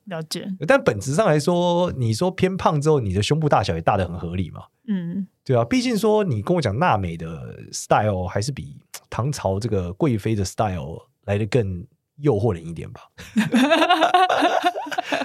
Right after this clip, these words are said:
Speaker 2: 对啊，不是常常讲说很多人就是会把自己这个整形整成娜美身材嘛。
Speaker 1: 嗯。
Speaker 2: 就腰超细，胸部超级大。
Speaker 1: 他这边写得很，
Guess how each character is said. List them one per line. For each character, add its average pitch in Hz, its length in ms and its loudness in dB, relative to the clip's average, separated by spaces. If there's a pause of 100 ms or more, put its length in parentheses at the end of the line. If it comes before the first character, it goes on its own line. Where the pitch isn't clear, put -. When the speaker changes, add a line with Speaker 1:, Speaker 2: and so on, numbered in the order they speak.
(200)
Speaker 2:
对 220 160 2
啊， 226 60 4
不 202 80 0
是 233 80 2
常 185 160 4
常 185 220 6
讲 139 200 4
说 160 200 4
很 131 180 0
多 135 140 4
人 117 120 2
就 127 80 2
是 127 160 2
会 127 320 2 (240)
把 98 140 4
自 131 160 -2
己 98 240 -2
这 104 160 0
个 95 280 2
整 92 260 -2
形 95 200 2
整 101 200 0
成 95 200 -4
娜 113 200 2
美 85 180 -8
身 95 240 -2
材 92 260 -2
嘛。 - 160 -10 (280)
Speaker 1:
嗯。 196 200 -4
Speaker 2:
就 151 120 2
腰 127 260 6
超 117 320 4
细， 110 260 -2
胸 107 280 2
部 110 160 0
超 95 240 0
级 95 180 -8
大。 - 380 -8 (160)
Speaker 1:
他 359 80 2
这 392 60 0
边 453 120 4
写 196 240 -2
得 175 100 2
很， 180 440 -4